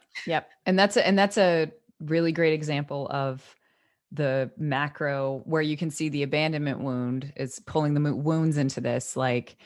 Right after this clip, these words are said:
the abandonment wounds, the way that I think of the interaction between the wounds and the drama triangle is that the wounds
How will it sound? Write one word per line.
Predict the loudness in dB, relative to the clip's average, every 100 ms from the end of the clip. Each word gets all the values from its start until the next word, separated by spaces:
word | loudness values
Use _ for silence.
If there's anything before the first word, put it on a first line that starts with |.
| -20 -8
the | 2 4
abandonment | 4 4 6 4 2 2
wounds, | 2 2 2 2 0 -4 -12 -14 _ -4
the | 2
way | 6 8
that | 10 10
I | 8
think | 4 0
of | 0
the | 0
interaction | 2 2 2 0 -2
between | -2 -2 0 2
the | 2
wounds | 2 2 2 0 -2 -2
and | 0
the | 2
drama | 0 0 0
triangle | -2 -2 0 0 0 -4 _ _ _ -2
is | 0
that | 6 6 6 4 _
the | -6 -4
wounds | 0 2 4 2 2